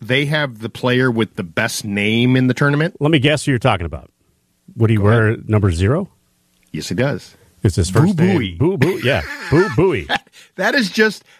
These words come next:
Speaker 1: I mean, if you're an announcer, you gotta love that too, right?
Speaker 2: Yeah, I've
Speaker 1: Boo
Speaker 2: called a couple
Speaker 1: Buie
Speaker 2: of
Speaker 1: with the
Speaker 2: games.
Speaker 1: three-pointer.
Speaker 2: Yeah. There's Boo Buie.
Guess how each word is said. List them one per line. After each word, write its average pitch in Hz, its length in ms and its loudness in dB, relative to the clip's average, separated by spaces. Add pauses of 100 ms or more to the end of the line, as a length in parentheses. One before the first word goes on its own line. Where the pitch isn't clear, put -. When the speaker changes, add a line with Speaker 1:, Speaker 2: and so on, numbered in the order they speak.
Speaker 1:
I 143 80 0
mean, 170 140 2
if 143 120 -2
you're 202 180 2
an 233 100 -2
announcer, 123 760 -2
you 120 100 -2
gotta 156 180 0
love 190 300 0
that 101 260 -8
too, 226 180 0
right? 107 400 -2
Speaker 2:
Yeah, 117 320 -2
I've 117 100 -2
Speaker 1:
Boo - 40 -10
Speaker 2:
called 226 160 4
a - 20 -4
couple 220 180 2
Speaker 1:
Buie 214 60 -2
Speaker 2:
of 185 60 0
Speaker 1:
with 196 100 0
the 202 80 -2
Speaker 2:
games. 104 80 -4
Speaker 1:
three-pointer. 202 600 2
Speaker 2:
Yeah. - 60 -20 (140)
There's 156 240 -6
Boo 285 320 -2
Buie. 107 960 2